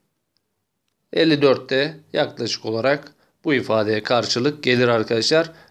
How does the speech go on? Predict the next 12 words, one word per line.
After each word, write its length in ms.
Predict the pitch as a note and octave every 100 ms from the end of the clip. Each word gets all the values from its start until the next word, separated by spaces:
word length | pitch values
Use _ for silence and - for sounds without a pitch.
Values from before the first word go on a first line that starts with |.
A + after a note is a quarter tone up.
| -
Elli 240 | C#3 C3
dört 220 | B2+ A#2+ A2+
milimetreyi 520 | A2+ A2+ A2+ A#2 A2
çizmiş 680 | C#3 A#2 A#2+ E3 E3+ - - _
oldum. 580 | C#3 C3 A2+ C3+ F#3 - _ _ _ _ _ _ _
Son 240 | - G#3 G3+
ikiye 540 | G3 F#3 D#3+ D#3+ - -
geldik. 680 | B2 A2+ C3 G3 - - - _ -
Sıradakiyle. 880 | A#2+ B2 A#2 - A#2 A2+ D3+ E3 - _ _ _ _ _ _ _ _ _ _ _ -
Yine 220 | - -
pembeyi 480 | C3 A#2 A2 A2+ A2
kullanalım. 680 | A2 A2 A2 A2+ D#3 -